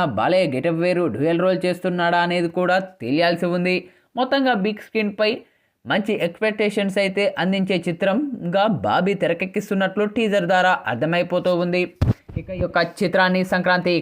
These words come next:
కానుకగా జనవరి పన్నెండున రిలీజ్ చేయబోతున్నట్లు అఫీషియల్‌గా అనౌన్స్ చేశారు. అయితే తాజాగా విడుదలైన ఈ యొక్క టీజర్ మాత్రం మంచి రెస్పాన్స్‌ను అయితే సొంతం చేసుకుందనే చెప్పాలి. ఇక విడుదల చేసిన ఒక్క గంటలోనే త్రీ మిలియన్ ప్లస్ వ్యూస్తో ఇండస్ట్రీలో మంచి రికార్డును అయితే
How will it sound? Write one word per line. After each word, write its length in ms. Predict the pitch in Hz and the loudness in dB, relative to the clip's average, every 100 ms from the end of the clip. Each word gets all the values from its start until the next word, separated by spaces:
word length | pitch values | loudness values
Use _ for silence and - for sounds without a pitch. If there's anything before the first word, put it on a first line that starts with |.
| 165 | 0
కానుకగా 480 | 156 180 190 180 185 | 0 2 2 2 4
జనవరి 360 | 160 160 180 180 | 2 2 2 2
పన్నెండున 380 | 170 185 185 185 | 2 2 2 2
రిలీజ్ 300 | 156 175 185 | 2 0 0
చేయబోతున్నట్లు 640 | 185 175 180 180 175 180 190 170 | -2 0 0 -2 -2 -2 -2 0
అఫీషియల్‌గా 640 | 170 190 185 180 175 175 175 - | 0 -2 0 2 4 4 2 0
అనౌన్స్ 320 | 143 165 180 | 0 0 0
చేశారు. 480 | 175 175 175 170 175 - - _ _ - | -2 0 2 2 0 -4 -12 _ _ -6
అయితే 180 | 165 185 | -2 0
తాజాగా 400 | 185 - 185 185 | 2 4 4 2
విడుదలైన 440 | 170 175 180 175 175 | 2 2 2 2 2
ఈ 80 | |
యొక్క 180 | 175 170 | 0 0
టీజర్ 320 | 165 190 180 | -2 0 2
మాత్రం 280 | 175 165 175 | 2 0 0
మంచి 200 | 170 180 165 | 0 -2 -2
రెస్పాన్స్‌ను 500 | 120 135 180 180 180 | -2 -2 -2 -2 0
అయితే 160 | 175 185 | 0 0
సొంతం 380 | - 131 131 165 | 0 -2 0 -2
చేసుకుందనే 480 | 170 165 180 175 165 | -2 -2 -2 -2 0
చెప్పాలి. 440 | 180 180 175 180 170 - _ _ | -2 0 2 2 -2 -8 _ _
ఇక 160 | 160 180 | -2 0
విడుదల 360 | 151 160 180 180 | 2 2 2 2
చేసిన 260 | 175 175 | 0 0
ఒక్క 220 | 170 165 175 | 0 0 0
గంటలోనే 480 | 170 180 185 185 190 | 0 2 2 2 2
త్రీ 180 | 190 | 0
మిలియన్ 320 | 185 185 180 170 | 0 0 0 0
ప్లస్ 180 | 175 117 | -4 -4
వ్యూస్తో 420 | 104 139 185 202 202 208 | -4 -2 -2 0 0 0
ఇండస్ట్రీలో 520 | 208 202 196 185 185 - - _ _ _ - | 0 0 2 2 2 0 -8 _ _ _ -6
మంచి 300 | 110 180 196 | 0 0 2
రికార్డును 440 | 156 156 190 190 185 | 0 2 2 4 2
అయితే 180 | 180 | 2